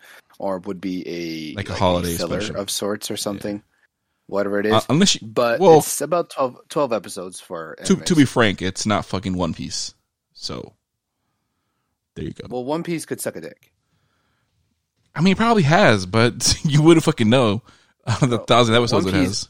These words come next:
Speaker 2: has.
Speaker 1: <sighs> Thousand episodes, Jesus Christ. With all the,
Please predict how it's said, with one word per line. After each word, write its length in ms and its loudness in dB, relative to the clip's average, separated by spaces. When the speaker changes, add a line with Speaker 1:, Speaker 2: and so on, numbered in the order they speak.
Speaker 2:
has. 100 -12
Speaker 1:
<sighs> 640 -20
Thousand 340 -20
episodes, 600 -20
Jesus 400 -20
Christ. 480 -10
With 220 -10
all 260 -2
the, 400 -8